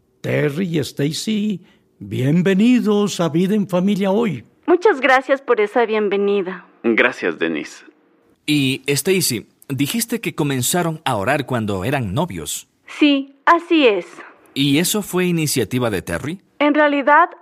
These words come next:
Speaker 2: los dos éramos cristianos cuando empezamos a salir juntos, pero él ha sido el líder todo este tiempo. Le doy todo el crédito definitivamente.
Speaker 4: Entonces,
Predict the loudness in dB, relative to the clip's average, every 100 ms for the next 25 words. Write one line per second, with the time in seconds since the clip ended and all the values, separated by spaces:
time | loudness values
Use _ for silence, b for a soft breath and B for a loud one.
0 | _ -4 -2 2 2 4 4 4 2 0
1 | -10 0 0 0 -4 -8 -2 0 2 -2
2 | 0 0 0 0 -2 -4 -4 -2 -2 -2
3 | -2 -2 -4 -8 4 4 6 4 4 2
4 | -2 4 4 4 2 2 4 2 2 -2
5 | -6 -2 0 0 -2 -8 -12 -2 2 4
6 | 2 2 2 4 2 6 6 6 2 0
7 | 0 -2 0 0 2 0 2 0 2 2
8 | 0 -2 -6 -18 _ _ -4 -2 0 0
9 | 0 -2 -6